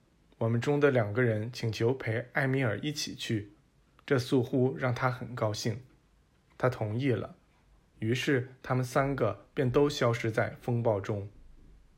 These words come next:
二十多分钟后，他们又出现了，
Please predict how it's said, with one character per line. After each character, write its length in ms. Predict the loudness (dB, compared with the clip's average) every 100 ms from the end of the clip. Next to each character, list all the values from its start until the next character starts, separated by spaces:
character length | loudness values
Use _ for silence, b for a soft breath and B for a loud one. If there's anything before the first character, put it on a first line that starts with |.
| _ _ _ _ _ 0
二 120 | 2
十 160 | 2
多 140 | 2 2
分 240 | 2 2
钟 160 | 2 2
后， 340 | 0 -2 B B B
他 140 | -2
们 100 | 0
又 200 | 4 4
出 200 | 4 -2
现 240 | -2 -2 -2
了， 220 | -6